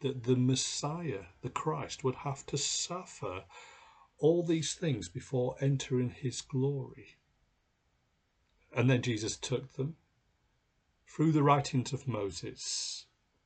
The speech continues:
and all the prophets, explaining from all the scriptures the things concerning himself. And I remember that verse in older language that talks about him beginning with Moses,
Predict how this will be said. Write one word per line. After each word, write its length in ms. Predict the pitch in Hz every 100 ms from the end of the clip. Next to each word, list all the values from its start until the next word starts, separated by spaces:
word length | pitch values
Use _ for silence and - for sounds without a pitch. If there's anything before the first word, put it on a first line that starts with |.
| _ _ _ _ - -
and 120 | 120
all 160 | 123
the 80 | 120
prophets, 600 | 110 - 113 - 131 -
explaining 640 | 135 - - 139 156 143 120
from 320 | - 117 127
all 300 | - 151 160
the 120 | 156
scriptures 600 | - - 147 - - -
the 140 | -
things 640 | 107 - - 160 135 95 -
concerning 720 | - 110 - - 117 110 113
himself. 800 | - 120 - - 123 113 - _ - - - -
And 100 | 143
I 80 |
remember 400 | 196 190 156 135
that 260 | 120 113 131 - -
verse 300 | 117 107 -
in 160 | 110 117
older 340 | 117 113 -
language 720 | 131 113 110 107 - 113 - -
that 180 | - -
talks 380 | - 135 135
about 360 | 131 - 120 120
him 380 | - 131 123 117 - - _ _ _ _ _ _ _ _
beginning 500 | - 135 - 117 104
with 220 | 98 87 -
Moses, 920 | 127 135 - 139 139 - - -